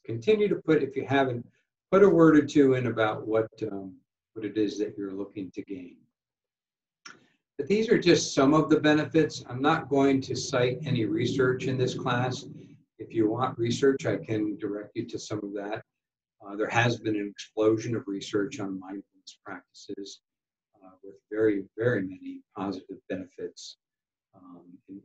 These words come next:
in lots of different settings, uh, out there in the world. So, uh, you know, as you can see,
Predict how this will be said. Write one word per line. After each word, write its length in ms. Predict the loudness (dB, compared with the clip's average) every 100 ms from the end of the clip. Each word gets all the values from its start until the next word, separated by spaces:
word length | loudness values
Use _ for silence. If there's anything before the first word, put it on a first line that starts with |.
| -16
in 60 |
lots 360 | -8 -2 -2 0
of 140 | -4
different 340 | -4 -10 -16 -16
settings, 760 | -8 -8 -8 -12 -14 -16 -18 _
uh, 720 | _ _ _ _ _ _ -18 -18
out 80 | -18
there 140 | -20 -18
in 80 |
the 180 | -20 _ _
world. 200 | -20 -20 _
So, 180 | _ -20
uh, 1200 | -20 -20 _ _ _ _ _ _ _ _ _ _ _ _ _
you 120 | -14
know, 80 | -14
as 120 | -16
you 100 | -14
can 160 | -14 -12
see, 380 | -6 -4 -6